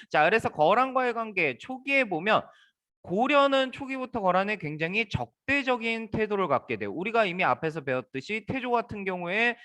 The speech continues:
자신의 유언인 훈요 십 조에서 거란은 짐승 같은 나라이다.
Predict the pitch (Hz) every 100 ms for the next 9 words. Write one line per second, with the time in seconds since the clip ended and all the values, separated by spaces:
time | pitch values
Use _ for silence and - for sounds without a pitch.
0 | _ - 139 165 202 175 131 139 123 104
1 | 90 - 208 202 196 - - 247 226 226
2 | 254 - - _ - 139 190 214 202 170
3 | 190 95 - - 185 220 226 214 208 202
4 | 190 160 127 110 151 107